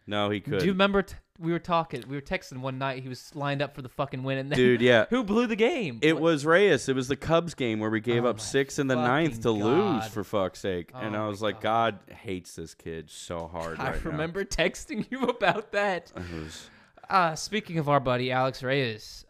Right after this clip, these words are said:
Speaker 2: uh, I'm gonna give him a C plus because that's in the middle.
Speaker 1: I think that's fair.
Speaker 2: He had
Speaker 1: C plus,
Speaker 2: such a
Speaker 1: B minus.
Speaker 2: phenomenal first half. Broke that record.
Speaker 1: That's some,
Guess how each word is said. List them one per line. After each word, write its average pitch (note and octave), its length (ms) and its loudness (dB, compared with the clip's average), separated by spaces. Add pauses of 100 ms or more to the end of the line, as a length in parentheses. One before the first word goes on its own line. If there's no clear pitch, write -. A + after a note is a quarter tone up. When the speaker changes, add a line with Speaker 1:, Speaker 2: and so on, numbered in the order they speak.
Speaker 2:
uh, A#2+ 420 -6 (140)
I'm D#3 180 2
gonna G3+ 160 -4
give D#3+ 140 -4
him D3 200 -8
a B2 80 -12
C - 300 -12
plus B2+ 380 -6
because B2 240 -20
that's A#2+ 240 -8
in C#3 80 -8
the B2+ 60 -6
middle. A#2+ 400 -6 (280)
Speaker 1:
I A2+ 80 -4
think A2+ 200 -2
that's G2 260 -2
fair. E2+ 360 -10
Speaker 2:
He C#3+ 180 -6
had C3+ 120 0
Speaker 1:
C - 40 -2
plus, F2+ 120 0
Speaker 2:
such D3+ 260 2
a - 40 -8
Speaker 1:
B - 40 -6
minus. E2+ 200 -2
Speaker 2:
phenomenal C3 500 -2
first B2+ 400 -10
half. B2 640 -8 (640)
Broke C#3 260 -2
that D3+ 220 2
record. C3 560 -4 (120)
Speaker 1:
That's - 140 -16
some, E2 260 -8